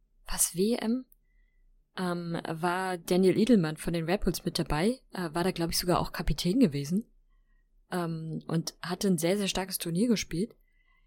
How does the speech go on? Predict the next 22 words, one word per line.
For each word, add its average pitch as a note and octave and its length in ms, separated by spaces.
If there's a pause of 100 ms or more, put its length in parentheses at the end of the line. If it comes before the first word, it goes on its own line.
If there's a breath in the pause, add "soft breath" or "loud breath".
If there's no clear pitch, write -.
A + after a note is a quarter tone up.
Jetzt G3+ 240
ist A#3 140
er, F3 200 (260)
bei E3+ 120
dem A#3 680 (280)
Kader G3 280
ist - 120
er E3+ 60
gar D#3 240
nicht C#4+ 180
mehr D#3 100
berücksichtigt D3 680
worden, F3+ 340 (460 soft breath)
obwohl E3 320
ich - 180
ihn A#3 300 (840)
Tolkien A3+ 420
gegenüber G3 320
vorgezogen G#3 520
hätte, D3+ 360
weil D#3 500
Edelman G#3 680